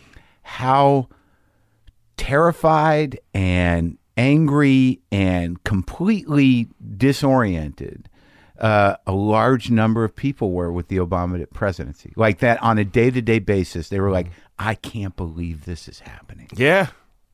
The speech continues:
Speaker 1: And, y-, you know, I, it, it's hard to be empathetic and to see it as, like, you know,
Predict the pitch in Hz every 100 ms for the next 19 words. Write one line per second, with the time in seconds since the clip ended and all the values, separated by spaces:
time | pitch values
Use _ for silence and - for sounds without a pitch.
0 | _ _ - - - _ _ 123 127 123
1 | 117 113 - 131 - 123 123 117 110 123
2 | - - 135 - 120 - 151 170 156 165
3 | 170 156 139 135 160 247 - - _ _
4 | _ - 131 117 120 - 135 135 127 117
5 | 107 107 117 107 113 113 110 107